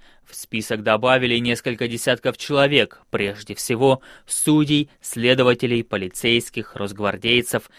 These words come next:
из так называемого московского дела, а также организаторов выборов в Мосгордуму. В список также попали глава М В Д Владимир Колокольцев, телеведущий Н Т В Тигран Киасаян,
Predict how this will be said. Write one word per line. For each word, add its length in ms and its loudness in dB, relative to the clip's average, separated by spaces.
из 140 -12
так 160 -2
называемого 680 0
московского 760 -2
дела, 460 -2
а 100 -4
также 380 2
организаторов 720 0
выборов 540 2
в 20 -6
Мосгордуму. 880 -2
В 100 -20
список 440 -8
также 360 -2
попали 480 2
глава 480 0
М 200 -6
В 140 2
Д 280 2
Владимир 440 0
Колокольцев, 800 0
телеведущий 680 -4
Н 100 -4
Т 120 -2
В 180 0
Тигран 380 -4
Киасаян, 760 -2